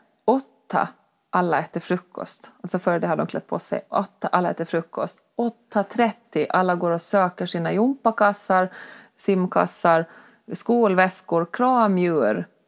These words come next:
ytterkläder. Kvart i, vi far till skolan. Nio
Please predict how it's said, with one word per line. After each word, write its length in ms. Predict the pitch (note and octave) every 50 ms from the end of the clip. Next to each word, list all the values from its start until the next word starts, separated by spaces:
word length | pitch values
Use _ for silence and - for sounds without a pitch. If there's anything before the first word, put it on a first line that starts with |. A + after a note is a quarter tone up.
| _ _ _ _ _ -
ytterkläder. 880 | G#3+ F#3+ - _ - - D#3 - E3 B2+ D#2 D2+ - - - - F3 _ _ _ _ -
Kvart 460 | - - - G#3 - - _ _ - -
i, 280 | - C#3+ C#3 A#2 - - - _ _ -
vi 100 | E3 E3+
far 200 | - - - E3
till 160 | - - F3
skolan. 480 | - - B3 G#3+ - - - - F#3 - _ _ _ -
Nio 480 | - F3+ E3 D#3 C#3+ B2 G#2 - -